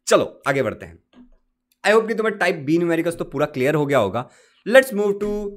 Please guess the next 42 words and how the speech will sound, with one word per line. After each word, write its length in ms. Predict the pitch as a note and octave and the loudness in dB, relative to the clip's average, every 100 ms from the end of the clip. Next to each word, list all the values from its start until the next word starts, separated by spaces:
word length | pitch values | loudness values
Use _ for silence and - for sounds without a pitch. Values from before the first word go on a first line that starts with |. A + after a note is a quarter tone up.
| - _ - | -18 _ -4
type 320 | D#3 E3 D#3 - _ _ - | 0 2 0 -6 _ _ -18
C। 200 | - A#3 G3 - - _ _ | -10 -6 -4 -6 -16 _ _
अजी 420 | G2 G#2 C#3+ F3 F3 | -14 -6 -2 -2 -2
थोड़ा 200 | G2+ A2+ | -4 -2
सब्र 440 | - - G2+ A#2 C3 | -2 -4 2 2 4
करो, 560 | A#2 G#2+ A#2 F#3 A#3 B3+ - | 2 2 2 4 2 0 -6
तीसरा 300 | A2 A#2+ B2 | -8 -6 -6
सम 240 | B2+ B2+ | -6 -6
बाकी 300 | G#2 G#2+ C#3 | -8 -8 -8
है। 480 | C#3+ D3 G#3 C#4 F3+ | -8 -6 -6 -6 -6
ये 60 | D#3+ | -8
क्यों 240 | E3 F3+ | -4 -2
दूंगा 240 | F3 F#3 | -2 0
मैं 100 | F#3 F3+ | 0 -2
तुम्हें, 200 | F3+ F#3+ | -2 -4
सोच 260 | G#3 G#3 | -4 -4
लो, 80 | A3+ A3 _ _ - | -8 -10 _ _ -8
तुम 100 | A#3 | -2
ही 60 | A#3+ | 2
पढ़ो 220 | G3+ E3 | 4 4
ये 80 | D3+ | 2
सम। 220 | C#3 G2 - - E3 | -2 -10 -14 -12 -4
A 40 | |
motorboat 460 | F3+ G3+ G#3+ G#3+ G#3 | -2 0 2 0 -2
start 380 | - G#3 G3+ | 0 2 2
from 180 | G#3 F#3+ | -2 -2
the 100 | F#3 | 0
rest 280 | E3+ G#3 G3+ F3 | 0 -2 -2 -2
and 140 | E3+ | 0
moves 200 | F3 F3 - - | 0 -4 -12 -8
with 180 | D3+ D#3 | -8 -6
uniform 460 | D3 C#3 C#3 B2+ A2+ | -4 -4 -4 -4 -6
acceleration। 400 | G#2+ F#2+ F2 G2 | -10 -14 -14 -16
Start 280 | - C3+ B2+ | -12 -10 -6
from 160 | C3 B2 | -4 -2
rest 180 | C3 - | -2 -4
मतलब 240 | A#2+ D#3 | -6 -6
इनिशियल 320 | A#2+ G#2+ - F2+ | -4 -6 -6 -8
वेलोसिटी 380 | F2 - - | -8 -8 -6
ज़ीरो 220 | E3 D3 G2 | -4 -2 -4
हो 60 | |
जाएगा। 280 | E2 D#2+ E2 | -8 -12 -14